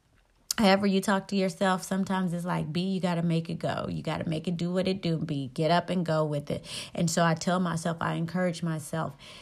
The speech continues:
you should never sit on your dreams. You should, you should never sit on yourself. But we do it.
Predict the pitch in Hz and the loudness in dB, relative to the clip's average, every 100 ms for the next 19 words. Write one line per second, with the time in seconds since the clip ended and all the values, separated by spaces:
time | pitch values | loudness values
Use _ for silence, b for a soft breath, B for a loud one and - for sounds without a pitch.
0 | B B 190 240 285 - 208 175 175 170 | B B 2 4 4 2 -2 0 2 2
1 | 190 185 196 196 202 - _ _ _ _ | 0 2 2 2 0 -8 _ _ _ _
2 | _ _ _ _ _ _ _ _ - - | _ _ _ _ _ _ _ _ -8 -2
3 | - 185 - 180 175 170 151 156 - - | 4 2 2 -4 0 0 0 -4 -6 -8
4 | - - - - 180 202 - 185 165 165 | -10 -16 -12 -2 2 2 0 0 0 -2
5 | 170 180 - 175 170 170 170 170 165 - | -2 -2 -4 -2 0 2 0 -2 -4 -2
6 | 175 165 - 165 143 143 - - 101 - | -4 -4 -4 -4 -4 -6 -8 -6 -6 -8
7 | - B B B B B 190 - 202 170 | -12 B B B B B 6 6 4 2
8 | 185 240 208 | 2 2 0